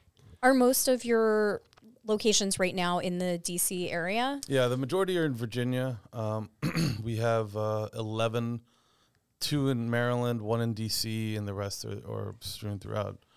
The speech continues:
Speaker 2: Northern Virginia. One in Raleigh, um, now, which is doing great.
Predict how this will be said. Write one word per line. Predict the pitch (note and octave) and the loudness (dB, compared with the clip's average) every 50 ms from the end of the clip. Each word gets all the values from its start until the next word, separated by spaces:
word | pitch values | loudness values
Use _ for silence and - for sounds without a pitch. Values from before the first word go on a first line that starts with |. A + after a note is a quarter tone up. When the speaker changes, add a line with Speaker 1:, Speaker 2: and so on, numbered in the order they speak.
| _ _ _ _ _ - | _ _ _ _ _ -8
Speaker 2:
Northern | A2 A2 G#2+ G#2 G#2 | -4 -4 -2 -2 -2
Virginia. | G2 G#2 G2+ G2 G#2+ G#2 G#2+ G#2 G2+ G2+ | -4 -4 -4 -4 -4 -2 -2 -2 -2 -2
One | G2+ A2+ A2+ A2+ | 0 0 0 0
in | A2 A2 | 0 2
Raleigh, | G#2 G#2 G#2+ A2 A2 A2 A2+ A2 A2 - _ _ _ _ _ _ _ _ _ _ _ _ _ - B2+ - | 6 6 8 8 8 6 4 2 0 -4 _ _ _ _ _ _ _ _ _ _ _ _ _ -16 -10 -6
um, | G#2+ G#2 G#2 G#2 G2+ G#2+ G#2 | -4 -4 -2 -4 -4 -4 -4
now, | G#2 G#2+ G#2 G#2 | -2 -2 -2 -2
which | G2+ G#2 - - A2 | -2 -4 -6 -8 -8
is | G2+ | -6
doing | G#2+ G#2+ G#2 | -4 -4 -6
great. | G2 - - G2+ G2 G2+ G2 | -4 -2 0 0 2 0 -2